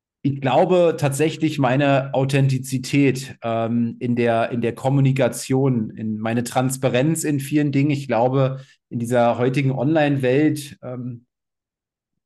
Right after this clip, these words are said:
gibt so viel undurchschaubare Businessmodelle, gerade in diesem Coaching-Bereich, der ja auch sehr, sehr verrufen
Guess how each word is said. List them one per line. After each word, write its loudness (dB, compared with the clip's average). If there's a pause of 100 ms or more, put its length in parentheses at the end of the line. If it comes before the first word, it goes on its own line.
(220)
gibt -18
so 0
viel 0
undurchschaubare 2
Businessmodelle, 0
gerade 0
in 2
diesem 0
Coaching-Bereich, 0
der 0
ja 2
auch 0
sehr, 0
sehr 2
verrufen -2